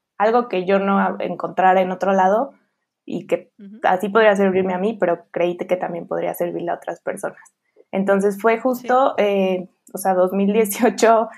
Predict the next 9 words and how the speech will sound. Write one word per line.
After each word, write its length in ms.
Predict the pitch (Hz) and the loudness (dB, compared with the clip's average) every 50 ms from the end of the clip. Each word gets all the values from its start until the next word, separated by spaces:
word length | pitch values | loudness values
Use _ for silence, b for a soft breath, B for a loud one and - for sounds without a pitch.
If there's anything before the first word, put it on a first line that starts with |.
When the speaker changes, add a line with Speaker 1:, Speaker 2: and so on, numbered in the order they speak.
| B B B | B B B
Speaker 1:
diciembre, 640 | 190 196 190 196 202 208 208 208 202 202 214 214 | -2 -2 0 0 2 2 2 2 2 2 2 2
salgo 380 | 208 - 190 190 196 190 196 190 | 2 4 4 4 4 4 2 0
de 80 | 180 190 | 0 -2
trabajar, 580 | - 180 170 175 175 - 190 196 196 196 196 B B B B B _ _ - - | -2 0 0 0 0 0 0 0 0 0 -2 B B B B B _ _ -10 -2
el 180 | - 185 180 180 | 0 0 2 2
mismo 300 | 196 202 202 202 214 208 | 2 0 0 0 0 0
diciembre 520 | 196 185 190 196 208 196 196 196 190 202 | 0 -2 0 0 2 2 2 2 2 0
empiezo 540 | 196 185 185 - - 190 185 185 185 208 196 | 0 -2 -4 -2 0 2 2 2 4 2 2
a, 420 | 190 180 165 165 160 165 165 - | 4 2 2 0 -2 -6 -8 -10